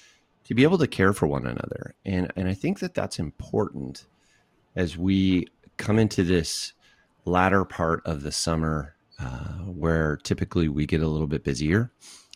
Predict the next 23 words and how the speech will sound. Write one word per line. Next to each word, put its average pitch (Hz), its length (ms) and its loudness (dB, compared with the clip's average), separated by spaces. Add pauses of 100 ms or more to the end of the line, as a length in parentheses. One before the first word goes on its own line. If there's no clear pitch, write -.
(460)
And, 101 580 2 (100)
you 90 100 -4
know, 87 120 -4
even 98 260 0
though 95 100 2
we 87 180 2
are 85 220 2
in 85 120 2
this 82 160 -2
covid 82 280 -2
nineteen 73 380 -4
response, 85 880 -2 (1300)
we're 131 200 8
still 147 180 4
gonna 117 200 6
go 87 140 6
out 87 200 4
and 85 120 -2
respond 98 560 0 (280)
if, - 580 -10
if 82 100 -8
something 76 360 -4
happens. - 600 -8